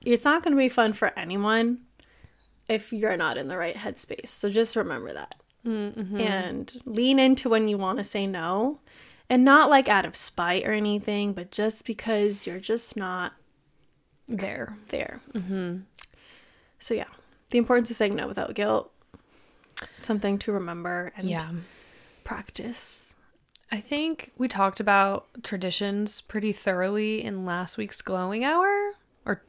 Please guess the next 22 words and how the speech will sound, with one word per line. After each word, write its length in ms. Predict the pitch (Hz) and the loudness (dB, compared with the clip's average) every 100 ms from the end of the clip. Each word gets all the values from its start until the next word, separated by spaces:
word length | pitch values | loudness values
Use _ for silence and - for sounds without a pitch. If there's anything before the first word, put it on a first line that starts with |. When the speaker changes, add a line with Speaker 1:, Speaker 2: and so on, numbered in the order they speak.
| - | -12
Speaker 2:
a 20 | |
couple 200 | - 202 | -4 0
weeks 240 | 247 254 - | 0 0 0
ago's 380 | 262 269 254 - | 0 0 -2 -2
Glowing 280 | 247 262 | 0 2
Hour. 400 | 262 262 277 285 - - - - - | 2 4 4 2 -4 -18 -20 -20 0
But 400 | 220 214 214 - - | 4 6 6 2 -4
I 100 | - | -4
think 480 | 220 226 214 - - _ - | 0 0 -2 -6 -14 _ -2
in 240 | 220 202 | 2 2
general, 480 | 196 190 190 202 214 | 2 0 2 0 0
just, 320 | 196 185 - | -2 0 0
like, 240 | - - - | 0 -2 -4
remembering 600 | 214 190 180 190 190 190 | -2 0 0 -2 -2 -2
that 140 | 175 - | -4 -6
traditions 1120 | - 175 175 - 196 190 190 190 190 - - - | -6 -6 -4 -2 -2 -2 -4 -4 -4 -6 -8 2
obviously 420 | 254 269 285 285 | 10 10 10 6
are 100 | 262 | 4
important 600 | 233 233 196 196 208 226 _ - | 4 2 0 2 0 -2 _ -10
to 200 | - 220 | -8 -6
each 300 | 196 - - | -6 -4 -6
family, 720 | - 190 185 190 202 220 233 | -2 -2 -2 -2 -2 -2 -4